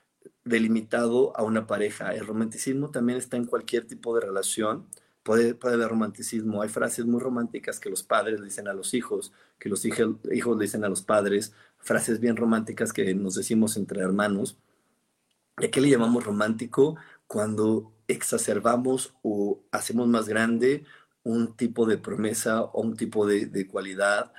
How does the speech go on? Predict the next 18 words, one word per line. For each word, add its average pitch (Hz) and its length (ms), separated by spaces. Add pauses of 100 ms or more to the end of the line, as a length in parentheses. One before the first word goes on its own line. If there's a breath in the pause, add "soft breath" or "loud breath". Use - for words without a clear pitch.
(260 loud breath)
o 104 500
alguna 113 380
característica 110 640
la 98 40
hacemos 113 260
más 101 180
grande, 101 260
estamos 110 480
yéndonos 107 480
a 104 80
la 98 100
parte 104 260
muy 104 140
romántica. 98 720 (580 loud breath)
Y, 107 560
y 113 120
te 113 80
repito, 113 560